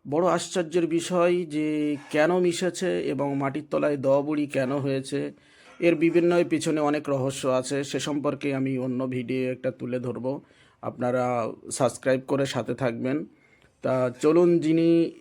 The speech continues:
এই, এই যে বিল্ডিংটা দেখা যাচ্ছে বা যেখানে হেঁটে যাচ্ছি আমরা, এর ডান সাইডে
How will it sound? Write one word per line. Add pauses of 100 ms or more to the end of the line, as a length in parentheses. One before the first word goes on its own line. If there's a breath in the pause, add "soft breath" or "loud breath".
(140)
এই,
এই
যে
বিল্ডিংটা
দেখা
যাচ্ছে
বা
যেখানে
হেঁটে
যাচ্ছি
আমরা, (440 soft breath)
এর (240)
ডান
সাইডে